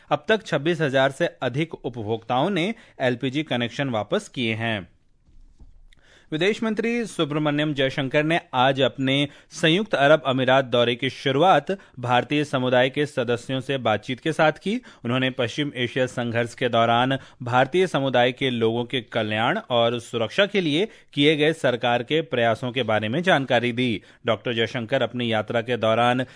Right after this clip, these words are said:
संयुक्त अरब अमीरात के शीर्ष नेतृत्व से मुलाकात करेंगे और दोनों देशों के बीच सहयोग की समीक्षा करेंगे।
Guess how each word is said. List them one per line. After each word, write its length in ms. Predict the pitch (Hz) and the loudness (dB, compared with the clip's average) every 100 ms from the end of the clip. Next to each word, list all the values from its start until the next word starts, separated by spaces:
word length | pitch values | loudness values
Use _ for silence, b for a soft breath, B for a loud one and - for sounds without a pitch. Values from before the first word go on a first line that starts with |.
| B | B
संयुक्त 360 | - 143 185 - | -2 0 0 -2
अरब 280 | 131 135 147 | 2 2 2
अमीरात 440 | 131 123 120 135 135 | -2 0 2 2 0
के 180 | 135 135 | -4 -4
शीर्ष 360 | - 127 135 131 | -2 -4 -4 -4
नेतृत्व 560 | 120 117 123 123 131 | -4 -4 -6 -6 -8
से 160 | 113 123 | -8 -4
मुलाकात 460 | 113 117 127 143 | -2 -2 0 0
करेंगे 440 | - 180 180 190 240 B B | 2 0 2 0 -2 B B
और 200 | 123 127 123 | 2 2 2
दोनों 300 | 120 131 127 | -2 -2 -2
देशों 300 | 120 135 117 | -4 -4 -6
के 120 | 127 | -6
बीच 260 | 117 139 - | -4 -6 -2
सहयोग 380 | 131 117 110 104 | -2 -2 -4 -4
की 120 | 190 | -6
समीक्षा 400 | 175 120 104 127 | -6 -8 -6 -6
करेंगे। 480 | 117 113 113 120 | -4 -4 -2 0